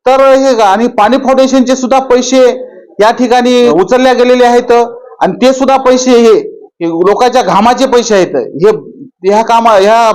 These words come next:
पैशाचा चांगला उपयोग व्हावा, त्या गावासाठी काहीतरी चांगल्या गोष्टी घडावं अशा उद्देशाचा माणूस म्हणून आम्ही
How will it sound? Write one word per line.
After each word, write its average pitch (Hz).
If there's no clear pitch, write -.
पैशाचा 226
चांगला 233
उपयोग 262
व्हावा, 233
त्या 135
गावासाठी 233
काहीतरी 233
चांगल्या 240
गोष्टी 247
घडावं 220
अशा 269
उद्देशाचा 254
माणूस 233
म्हणून 226
आम्ही 233